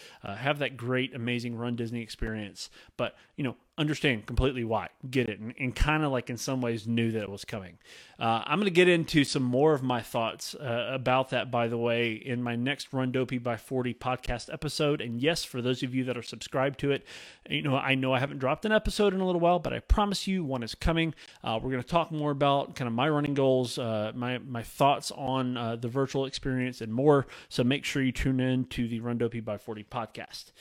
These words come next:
Um, I wanna give you one other tasty news update, and this is more of a lighthearted update. So if you love Disney dining, this one is for you.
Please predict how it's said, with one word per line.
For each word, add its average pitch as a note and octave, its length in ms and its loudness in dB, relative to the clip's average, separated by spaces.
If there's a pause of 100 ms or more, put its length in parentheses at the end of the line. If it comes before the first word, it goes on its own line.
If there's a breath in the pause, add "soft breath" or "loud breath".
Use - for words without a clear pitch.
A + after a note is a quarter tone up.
(360 loud breath)
Um, C3 520 4
I D#3 60 0
wanna A#3+ 180 4
give A3 100 0
you G#3+ 100 2
one G#3+ 200 2
other G#3 160 6
tasty D#3+ 840 8 (200 loud breath)
news D#3+ 340 6
update, E3 420 -2
and D#3 80 -4
this F#3+ 160 -6
is F#3+ 120 -8
more A#3+ 120 -4
of B3 60 -4
a C4 100 -2
lighthearted A#3+ 540 0
update. D#3 400 0
So C#3+ 220 2
if C#3 200 -6
you G#3+ 140 -4
love E3 580 2
Disney C#3 300 0
dining, A2+ 500 -2
this C3 460 2
one B2 340 2
is D3+ 400 2
for A#2+ 520 -2
you. B2+ 340 0